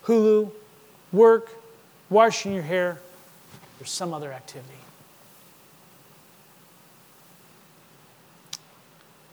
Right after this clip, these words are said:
I know you don't have five minutes in the day to open its pages. I know your time is just so much,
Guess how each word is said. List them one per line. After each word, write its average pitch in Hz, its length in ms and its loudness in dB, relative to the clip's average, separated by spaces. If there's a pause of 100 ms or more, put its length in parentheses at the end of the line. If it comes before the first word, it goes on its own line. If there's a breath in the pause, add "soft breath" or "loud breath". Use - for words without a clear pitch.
(580)
I 208 60 0
know 226 120 2
you 214 140 0
don't 175 140 0
have 175 160 -6
five 170 260 0
minutes 165 240 -8
in 165 60 -10
the 156 80 -8
day 156 160 -4
to 156 60 -6
open 151 180 -8
its 139 140 -12
pages. 143 400 -10
I 156 40 -14
know 160 120 -10
your 151 140 -10
time 151 260 -10
is 139 100 -14
just 151 160 -12
so 147 180 -10
much, - 380 -16